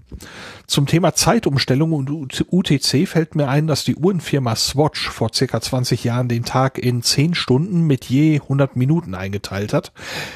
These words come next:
Dazu gab es ein kleines Programm für den P C, welches weltweit die gleiche Zeit anzeigte. Idee war, dass sich, äh, für internationale Telefonate die Leute für acht Uhr fünfundsiebzig verabreden konnten. Hat sich aber irgendwie nicht durchgesetzt. Liebe Grüße, Dirk.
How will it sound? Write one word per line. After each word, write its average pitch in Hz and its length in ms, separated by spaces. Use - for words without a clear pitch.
Dazu - 260
gab 135 240
es 147 180
ein 120 200
kleines 135 340
Programm 123 320
für - 100
den 117 140
P 117 100
C, 127 280
welches 113 360
weltweit 113 460
die 110 80
gleiche 110 260
Zeit - 320
anzeigte. 101 560
Idee 135 300
war, 147 160
dass 131 220
sich, - 340
äh, 117 240
für - 160
internationale 120 720
Telefonate 117 720
die 117 100
Leute 110 340
für 135 380
acht - 300
Uhr 117 100
fünfundsiebzig 127 640
verabreden 90 460
konnten. 87 500
Hat 143 100
sich 160 180
aber 147 220
irgendwie 156 400
nicht 143 240
durchgesetzt. 104 680
Liebe 190 220
Grüße, 156 400
Dirk. - 220